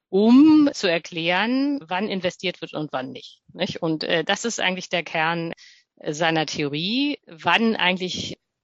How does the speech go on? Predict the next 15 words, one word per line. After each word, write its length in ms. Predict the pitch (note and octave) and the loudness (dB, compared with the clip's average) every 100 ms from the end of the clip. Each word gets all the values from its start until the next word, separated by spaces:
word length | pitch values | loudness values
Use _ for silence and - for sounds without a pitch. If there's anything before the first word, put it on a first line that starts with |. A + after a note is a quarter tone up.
| _ | _
Anleger 840 | E3+ G3 G3+ G3+ F#3+ F3 E3+ E3+ F3+ | -6 -4 -4 -6 -4 -6 -6 -8 -8
investieren. 720 | F3 D#3+ D#3 - - D3+ D#3 _ - | -8 -6 -8 -12 -20 -20 -20 _ -4
Weil 140 | D#3 | 0
das 180 | F3 - | 0 -2
ist 140 | F#3 | -6
ja 100 | E3+ | -4
klar, 540 | E3 - D#3+ F3+ A#3+ D4 D4 - | -4 0 2 2 0 -2 -6 -6
wenn 160 | F3+ F3 | -8 -8
zu 180 | F3 D#3+ | -10 -2
wenig 320 | A3 A#3+ - | 0 0 -2
investiert 580 | G3 F#3 - G#3 A3+ - | -8 -8 -8 -10 -8 -6
wird, 240 | A#3 - | -6 -6
kommt's 320 | - F3+ - | -4 -4 -4
zur 120 | - | -8
Krise. 420 | D#3 - D#3 C3+ | -10 -12 -16 -18